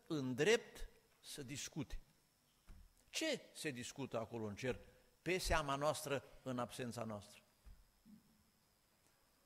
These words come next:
Care-i starea noastră spirituală? Sau, altfel spus, e o bătălie pentru noi.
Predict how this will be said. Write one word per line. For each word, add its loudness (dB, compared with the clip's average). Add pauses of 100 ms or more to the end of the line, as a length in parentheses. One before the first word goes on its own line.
(120)
Care-i 4
starea 0
noastră -4
spirituală? -4 (400)
Sau, 6
altfel 6
spus, 0 (420)
e -2
o 6
bătălie 6 (580)
pentru 0
noi. 2